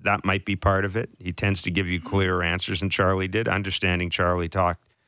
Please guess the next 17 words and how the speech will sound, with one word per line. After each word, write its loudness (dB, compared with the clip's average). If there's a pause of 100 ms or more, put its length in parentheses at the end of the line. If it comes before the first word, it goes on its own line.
(300)
was, 0
was 2
being 0
asked 0
to -12
speak 0
in 4
a 0
second 0
language. -2 (1040)
So 2
I 2
th-, -4
I, 0 (140)
I, -10 (200)
I 0
think 0